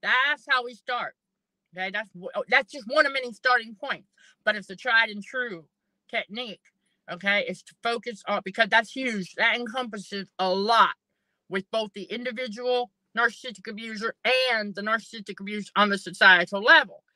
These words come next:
So that kind of ties in, that breaking the dependency on external validation, just to give you all something for illustration. Yeah, God doesn't care about numbers.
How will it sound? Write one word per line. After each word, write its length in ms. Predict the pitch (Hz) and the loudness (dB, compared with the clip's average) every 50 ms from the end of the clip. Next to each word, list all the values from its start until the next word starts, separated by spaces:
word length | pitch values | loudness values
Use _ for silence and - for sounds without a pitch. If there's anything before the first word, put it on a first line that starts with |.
| _ _ _ _ _ | _ _ _ _ _
So 480 | _ - 233 214 202 196 202 196 185 _ _ _ _ _ 226 | _ -6 -4 -4 -4 -6 -8 -10 -12 _ _ _ _ _ -4
that 200 | - 220 214 175 - _ 226 | 0 2 2 2 0 _ 0
kind 240 | 277 277 294 277 254 | 2 2 2 2 -2
of 240 | 240 214 190 165 | -4 -4 -6 -6
ties 300 | - 262 247 226 220 226 226 269 269 | -4 -2 -2 -2 -2 -2 -8 -10 -10
in, 100 | 240 233 | -8 -6
that 200 | 226 196 - - | -6 -6 -6 -6
breaking 380 | 196 214 220 214 240 233 214 214 | -6 -8 -8 -8 -14 -16 -14 -12
the 120 | 208 202 | -12 -12
dependency 600 | 175 190 190 - 233 226 226 214 202 196 233 226 | -12 -12 -10 -8 -8 -8 -6 -8 -14 -12 -8 -6
on 160 | 180 190 196 | -6 -6 -6
external 400 | - - _ - 220 220 220 220 | -8 -10 _ -8 -6 -6 -4 -2
validation, 680 | 214 214 220 214 208 208 202 220 233 262 - 247 220 202 | 0 0 2 2 0 -2 -4 -4 -8 -8 -10 -10 -10 -10
just 220 | 208 214 202 _ | -8 -10 -14 _
to 60 | - - | -18 -18
give 180 | 214 214 196 | -14 -12 -10
you 220 | 208 214 202 165 185 | -8 -6 -2 2 2
all 440 | 208 202 202 202 202 208 202 196 _ _ | 4 4 4 4 2 2 0 -2 _ _
something 440 | - - 208 - 202 214 214 190 190 - | -4 -2 -2 -2 0 -2 -2 -2 -4 -2
for 80 | - 185 | -2 -2
illustration. 840 | - 214 220 220 214 208 - - 233 240 240 254 - - 320 302 269 _ _ _ - - _ _ _ - | 0 0 0 0 -2 -4 0 2 4 4 4 2 -2 -4 -6 -6 -6 _ _ _ -20 -20 _ _ _ 0
Yeah, 480 | 254 330 349 349 330 311 269 185 156 - _ _ | 6 8 10 10 10 10 8 6 4 2 _ _
God 340 | - 254 285 339 359 359 311 269 | 4 4 4 6 4 0 0 0
doesn't 380 | 320 320 311 269 269 233 233 - | 2 0 0 0 -4 -16 -12 -6
care 180 | 330 311 311 294 | -2 0 2 2
about 240 | 269 285 262 220 240 | 2 0 -2 -2 0
numbers. 540 | 311 330 320 311 240 185 170 156 - _ | -2 -2 -2 -2 -6 -8 -8 -10 -16 _